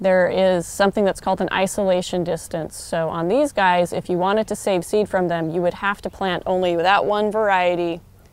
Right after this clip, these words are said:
and you'd have to give yourself about two hundred to three hundred square feet between another variety. So within an urban setting, that's really hard to do because you're probably growing multiple varieties, your neighbors are growing varieties,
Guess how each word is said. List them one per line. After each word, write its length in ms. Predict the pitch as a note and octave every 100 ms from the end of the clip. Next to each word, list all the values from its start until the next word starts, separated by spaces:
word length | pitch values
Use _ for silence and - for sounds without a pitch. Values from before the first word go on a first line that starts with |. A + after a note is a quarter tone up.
| - - -
and 420 | - F3 F3 E3+
you'd 80 | E3+
have 200 | F3 F3
to 80 | F3+
give 200 | E3 F3+
yourself 560 | F3+ F3 - E3+ E3 F3
about 360 | F3 F3 -
two 200 | - G#3
hundred 280 | F#3+ F3+ E3
to 40 |
three 220 | E3 F3 E3+
hundred 240 | E3 D#3+
square 260 | - D#3+ D#3
feet 420 | - C4 E3 -
between 360 | E3 - E3
another 260 | D#3+ F3 F#3
variety. 480 | D#3+ D3+ D3+ - - - - -
So 200 | - G3+
within 280 | G3 A#3+ A#3
an 100 | G3+
urban 320 | G#3 G#3+ G#3
setting, 320 | - G3+ F#3
that's 240 | E3 F3
really 320 | F#3 F#3+ F#3+ F3+
hard 240 | F3 E3
to 80 | E3
do 280 | D#3 C#3 -
because 340 | E3+ - D#3+ D#3+
you're 120 | G#3
probably 320 | A#3+ G#3 G3+
growing 320 | F#3+ F3+ F3
multiple 380 | E3+ E3 - F3
varieties, 580 | E3 D#3+ E3 D#3+ D#3 - - - -
your 100 | F3
neighbors 340 | F#3+ G3+ G#3
are 80 | F#3+
growing 300 | F3 E3 E3
varieties, 680 | D#3+ E3 D#3+ D#3 D#3 D#3+